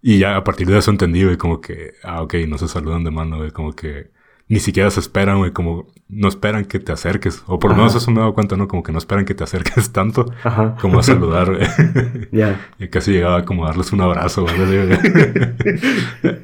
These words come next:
Speaker 1: <laughs> Pero sí, güey.
Speaker 2: Cool.
Speaker 1: Eh, ¿qué cosas no te esperabas, güey, de, de tu nueva chamba? Ya hablamos un poquito de eso, pero cosas así que te hayan como sorprendido, güey,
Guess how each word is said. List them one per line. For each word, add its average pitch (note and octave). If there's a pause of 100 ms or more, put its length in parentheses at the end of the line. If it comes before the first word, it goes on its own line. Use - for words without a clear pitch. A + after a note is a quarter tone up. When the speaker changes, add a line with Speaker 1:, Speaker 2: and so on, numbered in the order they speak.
Speaker 1:
<laughs> - (600)
Pero F2+
sí, E2+
güey. D#2+ (280)
Speaker 2:
Cool. A#2 (880)
Speaker 1:
Eh, G2+ (540)
¿qué A2+
cosas B2
no A#2+
te B2
esperabas, G2+
güey, E2+
de, E2
de F#2
tu F2
nueva F2
chamba? F2+
Ya F2
hablamos G2+
un A2+
poquito A2+
de A2+
eso, A#2
pero F2 (360)
cosas G2
así G#2
que -
te G#2
hayan G2
como F#2
sorprendido, D#2+
güey, D#2